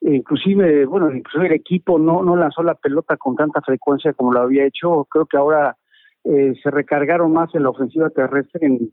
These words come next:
en Camara, cosa que no hicieron contra los Bucaneros. Y sí, yo siento que en este momento el nivel de Brady es muy superior al de Brees,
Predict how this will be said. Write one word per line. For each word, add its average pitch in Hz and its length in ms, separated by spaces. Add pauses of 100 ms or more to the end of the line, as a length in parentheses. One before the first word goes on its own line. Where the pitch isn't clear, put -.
(120)
en 127 400
Camara, 143 520
cosa 151 260
que 135 100
no 143 120
hicieron 139 300
contra 123 300
los 117 120
Bucaneros. 135 580 (540)
Y 285 100
sí, 220 120
yo 247 100
siento 214 300
que 165 100
en 190 40
este 180 140
momento 156 400
el 135 80
nivel 147 240
de 147 60
Brady 147 260
es 120 60
muy 160 180
superior 139 400
al 139 80
de 123 80
Brees, 135 320